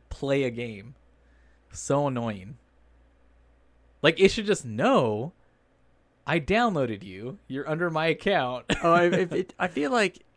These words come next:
Speaker 2: it should give you some time. Like, it should give you
Speaker 1: So,
Speaker 2: a couple
Speaker 1: like,
Speaker 2: days.
Speaker 1: PlayStation does this weird thing where, like, the app is gonna close in fifteen minutes because we can't, like, verify your license. I don't know. It's stupid.
Speaker 2: Hmm.
Speaker 1: Anyways.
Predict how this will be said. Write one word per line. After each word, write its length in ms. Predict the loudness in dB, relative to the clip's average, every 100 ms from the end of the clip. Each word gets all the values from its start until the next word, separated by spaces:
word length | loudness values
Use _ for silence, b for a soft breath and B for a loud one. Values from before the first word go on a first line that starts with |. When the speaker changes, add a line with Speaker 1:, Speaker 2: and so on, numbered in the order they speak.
| _
Speaker 2:
it 200 | -2 -2
should 200 | 0 -2
give 220 | 2 2 4
you 180 | 2
some 280 | 2 0 -2
time. 540 | -2 0 2 2 -2 -6 _ _ _ _ _ _ -4
Like, 220 | -4 -2
it 100 | -4
should 160 | -6 0
give 180 | 2
you 120 | 6 10
Speaker 1:
So, 120 | 10
Speaker 2:
a 40 |
couple 140 | 10 2
Speaker 1:
like, 80 | 6
Speaker 2:
days. 220 | 4 4
Speaker 1:
PlayStation 240 | 2 2
does 140 | 0 -2
this 120 | -2
weird 220 | 0 0
thing 160 | -2 -2
where, 120 | -2
like, 420 | 2 0 -2 -8 _ _ _ _ _ _ _ _ _ _
the 220 | 0 0
app 220 | 4 4 4
is 80 |
gonna 200 | 0 -2
close 300 | 0 4 6
in 120 | 4 -4
fifteen 440 | -4 -4 -4 -4
minutes 300 | 0 -2 -2
because 300 | -6 -6 -8
we 100 | -8
can't, 420 | -10 -6 -4 -4
like, 200 | -4 -4
verify 440 | -4 -2 -2 -2 -2
your 140 | -4
license. 720 | -10 -12 -12 -16 -20 -20 -20 _ _ _ _ -12
I 80 |
don't 80 | -12
know. 100 | -12 -14
It's 200 | -12 -10
stupid. 380 | -10 -12 -12 -18 _ _ _ _ _
Speaker 2:
Hmm. 160 | -2 6
Speaker 1:
Anyways. 540 | 6 4 -6 -18 -20